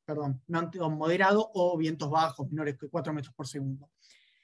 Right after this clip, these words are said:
Y asimismo, existe también una variación respecto a la dirección relativa de viento, que es una variación periódica de la velocidad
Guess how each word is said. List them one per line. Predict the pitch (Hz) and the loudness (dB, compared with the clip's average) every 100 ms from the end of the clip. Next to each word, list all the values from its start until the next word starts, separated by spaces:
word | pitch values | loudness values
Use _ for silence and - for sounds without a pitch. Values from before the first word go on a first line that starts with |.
| _ _ | _ _
Y | 214 | 4
asimismo, | 226 269 320 262 226 240 | 4 6 8 10 8 4
existe | 185 285 247 | 0 0 2
también | 214 247 | 4 4
una | 233 175 | 4 2
variación | 160 160 262 | 2 0 -2
respecto | 220 165 - 220 175 | -4 -4 0 0 0
a | |
la | 160 | 0
dirección | 156 151 208 | 0 -2 -2
relativa | 190 190 226 247 | 0 0 2 4
de | 277 | 6
viento, | 220 175 190 214 _ _ _ _ _ _ - | 4 2 -2 -2 _ _ _ _ _ _ -2
que | 277 | 2
es | 269 | 6
una | 233 | 6
variación | 202 185 254 | 6 4 2
periódica | 202 208 269 196 156 170 | 4 6 8 6 4 0
de | 165 | 0
la | 165 | -2
velocidad | 165 156 233 214 208 | -4 -2 4 4 4